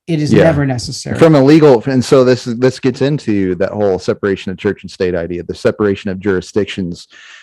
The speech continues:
Speaker 2: and, and governance. So again, as a, as a churchman, if there was a lady in my church that got pregnant, was broke, um, had an abusive husband, whatever it is, um, no, as a church person, I don't want that person to go directly to,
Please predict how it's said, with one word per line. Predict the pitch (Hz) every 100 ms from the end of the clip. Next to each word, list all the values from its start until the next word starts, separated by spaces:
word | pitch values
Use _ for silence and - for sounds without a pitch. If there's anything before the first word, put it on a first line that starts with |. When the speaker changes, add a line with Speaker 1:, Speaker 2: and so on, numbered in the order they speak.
| _ 107
Speaker 2:
and, | 101 98 95
and | 107 101
governance. | 120 113 92 -
So | 113
again, | 107 139 110 101 110 110 - _ -
as | 113
a, | 110 -
as | 120 110
a | 101
churchman, | - 165 131 - - - 92 92 113 - _ _ _ _ _ -
if | 110 98
there | - 113
was | 107
a | 107
lady | 117 123 117 107 - _ _ -
in | 123
my | 127
church | 113 101 - -
that | 95 98
got | 104 110
pregnant, | 110 95 95 98 -
was | 95
broke, | 90 104 104 104 - - -
um, | 101 92 90
had | 107 98
an |
abusive | 90 104 98 98
husband, | 101 95 95 98 95
whatever | 98 113 101 92
it | 90
is, | 85 90 - _ _ _ -
um, | 101 95 95 -
no, | 104 107 123 110
as | 110 107
a | 98
church | 147 143
person, | 113 104 107
I | 98 113
don't | 117 110
want | 107
that | 101 -
person | 107 - 98
to |
go | 98 101
directly | 95 98 - 98 92
to, | 98 92 92